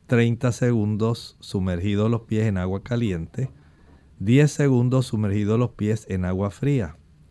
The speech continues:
alternando unas veinte veces. Verifique también la circulación de sus piernas en el pulso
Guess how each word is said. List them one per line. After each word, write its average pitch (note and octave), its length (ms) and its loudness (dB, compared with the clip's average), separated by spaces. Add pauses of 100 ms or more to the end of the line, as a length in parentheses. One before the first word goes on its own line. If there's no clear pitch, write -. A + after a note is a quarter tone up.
(540)
alternando B2 1000 2
unas A#2 640 -2
veinte G#2 720 -2
veces. - 680 -4 (680)
Verifique C3 520 2
también C#3 520 2
la B2 120 2
circulación A#2 1160 0
de G2 300 -2
sus G2 180 -6
piernas A#2+ 880 0
en G#2 180 -2
el G2 180 -2
pulso C#3 800 0